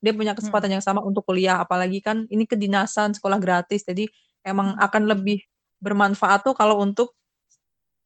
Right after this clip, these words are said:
Speaker 1: siswa yang dia merasa kurang mampu dari segi finansial kan.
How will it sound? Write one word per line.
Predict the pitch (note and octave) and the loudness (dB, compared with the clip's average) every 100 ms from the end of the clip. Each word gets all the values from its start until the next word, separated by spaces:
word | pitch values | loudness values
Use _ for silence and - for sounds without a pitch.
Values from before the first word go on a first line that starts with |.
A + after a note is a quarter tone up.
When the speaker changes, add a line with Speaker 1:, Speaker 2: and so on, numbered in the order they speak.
| - _ | -20 _
Speaker 1:
siswa | - G#3+ - G#3 A3 | -12 -10 -4 0 2
yang | G#3+ G#3 A3+ A#3+ | 2 2 0 -4
dia | A3 G3 G#3 A3 | -2 2 2 2
merasa | G3+ F#3+ G#3 | 2 0 0
kurang | G3+ G3+ F#3+ | -2 0 0
mampu | G3 G#3 | 0 -2
dari | F#3+ F#3 | -2 -4
segi | F#3 F#3+ | -6 -6
finansial | F#3 F3+ - F#3 F3+ F3+ | -4 -6 -4 -4 -4 -4
kan. | F3 | -6